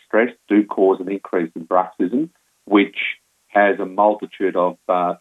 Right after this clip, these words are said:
symptoms attached to it, from, uh, not only your teeth becoming sensitive and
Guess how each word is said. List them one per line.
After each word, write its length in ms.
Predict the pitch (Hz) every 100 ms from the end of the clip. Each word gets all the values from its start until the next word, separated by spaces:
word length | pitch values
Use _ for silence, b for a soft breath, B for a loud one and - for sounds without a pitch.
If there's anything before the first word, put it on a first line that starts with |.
| -
symptoms 320 | 92 - 85 85
attached 440 | 85 98 87 -
to 120 | 82
it, 80 | 80 _
from, 400 | 95 92 90 87 _ _ _
uh, 160 | - 92
not 240 | 101 98
only 240 | 90 87
your 160 | 87 85 _
teeth 160 | 98 95
becoming 400 | 82 98 90 87
sensitive 480 | - 95 95 104
and 80 | 110